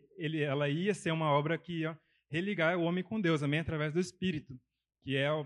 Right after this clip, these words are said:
de onde provém o verdadeiro louvor a Deus. E Jesus é o único que poderia nos religar, queridos.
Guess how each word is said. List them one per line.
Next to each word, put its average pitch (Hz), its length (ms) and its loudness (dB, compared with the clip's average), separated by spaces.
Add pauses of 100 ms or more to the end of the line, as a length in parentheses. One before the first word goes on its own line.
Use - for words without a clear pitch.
(120)
de 135 120 -4
onde 151 180 0
provém 160 320 2
o 165 60 -4
verdadeiro 165 400 0
louvor 180 400 2
a 175 40 2
Deus. 131 300 -2 (840)
E 131 880 2 (140)
Jesus 151 400 2
é 190 80 2
o 165 40 4
único 196 280 0
que 180 80 -6
poderia 165 400 -2
nos 156 160 -2
religar, 131 400 -2
queridos. 120 320 -8